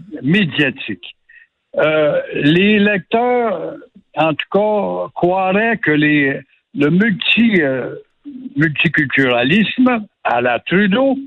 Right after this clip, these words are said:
ne présente pas l'ensemble du Canada ou des Canadiennes.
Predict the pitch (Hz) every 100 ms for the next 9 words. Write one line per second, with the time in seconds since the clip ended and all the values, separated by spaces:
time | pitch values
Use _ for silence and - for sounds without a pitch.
0 | - - - _ - 139 170 170 185 202
1 | 180 208 180 - 254 226 165 160 - 214
2 | 208 160 127 120 - 160 160 139 120 123
3 | 117 117 135 139 143 147 139 117 139 123